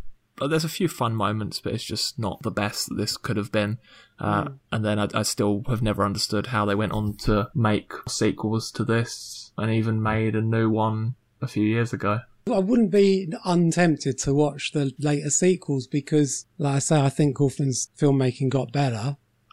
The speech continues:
Speaker 2: So
Speaker 1: Return to Nukem High is not better. It's a load of racist jokes and just, it's a really bad taste film. Like, I know Troma's meant to be that,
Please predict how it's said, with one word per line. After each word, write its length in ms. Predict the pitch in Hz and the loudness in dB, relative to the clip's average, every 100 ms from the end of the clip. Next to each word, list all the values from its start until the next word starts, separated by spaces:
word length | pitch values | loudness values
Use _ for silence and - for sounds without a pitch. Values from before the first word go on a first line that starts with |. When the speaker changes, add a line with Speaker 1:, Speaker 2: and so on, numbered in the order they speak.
| _ | _
Speaker 2:
So 120 | 131 123 | 0 2
Speaker 1:
Return 240 | 135 123 | 4 2
to 80 | 127 | 2
Nukem 300 | 117 113 117 | -2 -2 -2
High 300 | 117 110 110 | 0 0 2
is 200 | 113 113 | 0 0
not 240 | 117 107 | 0 0
better. 320 | - 104 - 101 | -2 -4 -2 0
It's 460 | 98 - - - - - | 0 -2 -6 -6 -12 -4
a 60 | 110 | 0
load 200 | 110 107 | 2 0
of 80 | 107 | 0
racist 920 | 107 107 - 113 - - - - - | 0 2 -2 -2 -2 -4 -8 -12 -8
jokes 680 | - 107 107 - - - - | 0 2 2 -4 -14 -10 -6
and 160 | 107 | -6
just, 340 | 95 110 - - | -6 -4 -4 -4
it's 300 | - - - - | -4 -4 -6 -4
a 100 | 104 | -4
really 520 | 104 107 95 101 110 | -2 -2 -2 -4 -4
bad 360 | - 107 107 - | 0 2 2 -2
taste 460 | 110 120 - - | -2 -2 -2 -8
film. 400 | - 123 135 139 _ | -2 0 0 -2 _
Like, 180 | 104 98 | -4 0
I 80 | 110 | 2
know 360 | 120 120 113 107 | 4 4 4 0
Troma's 460 | - 113 107 107 | -2 -2 -2 -2
meant 240 | 107 107 - | -2 -2 -4
to 100 | - | -4
be 120 | 104 | -2
that, 240 | 98 101 | -2 -4